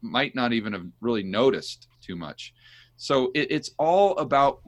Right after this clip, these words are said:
what the Fed has done since nineteen thirteen by increasing the rate of inflation two thousand percent, decreasing the value of the dollar by ninety-eight percent, going back to Bretton Woods. Bretton Woods creates this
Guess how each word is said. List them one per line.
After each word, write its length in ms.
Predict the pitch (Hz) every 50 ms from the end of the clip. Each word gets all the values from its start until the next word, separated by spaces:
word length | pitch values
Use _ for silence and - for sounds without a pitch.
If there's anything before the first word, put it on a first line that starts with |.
| 90 - -
what 400 | 120 117 101 120 143 143 - _
the 80 | 120
Fed 300 | - - _ - 139 135
has 140 | 131 120 92
done 260 | - 120 120 123 120
since 300 | 113 - - 101 90 -
nineteen 560 | 110 113 120 123 120 - - 120 113 107 98 - -
thirteen 640 | 117 120 127 127 - - - 80 76 76 80 85 - _ _ _ - - _ _ - 110 107 -
by 460 | 117 107 107 117 113 110 107 113 - -
increasing 680 | 131 147 151 135 - - 143 139 131 127 - 131 123
the 80 | 117 110
rate 180 | 113 113 113 107
of 40 |
inflation 720 | 107 101 90 - - 113 110 110 - - 98 90 92 92 - -
two 240 | - - 151 156
thousand 760 | 147 - - - 151 107 107 123 139 151 143 120 131 117 104 -
percent, 760 | _ 104 98 - - - 127 120 101 82 87 - - - _ _ _ _ _ _ _ _ _ _ _ _ _ _ 113 101
decreasing 560 | 95 139 147 143 - 151 147 135 - 127 123
the 80 | 117
value 320 | 107 117 113 113 117 117 113
of 60 | 98
the 80 | 101 85
dollar 640 | 82 101 101 113 120 117 104 87 82 82 92 - _ _ _ _ - - _ _ _ _
by 260 | - 110 107 110 98 -
ninety-eight 580 | 107 110 113 120 120 107 110 107 113 117 - -
percent, 340 | - - - 87 92 -
going 180 | - 113 110 92
back 260 | - 120 139 151 -
to 60 | -
Bretton 460 | 95 92 - 107 98 - - 95 85 78
Woods. 260 | 76 73 78 - -
Bretton 360 | _ 117 131 139 - 131 120
Woods 280 | 123 131 131 123 127 -
creates 460 | - - - 110 107 101 - - -
this 320 | 110 107 101 - - -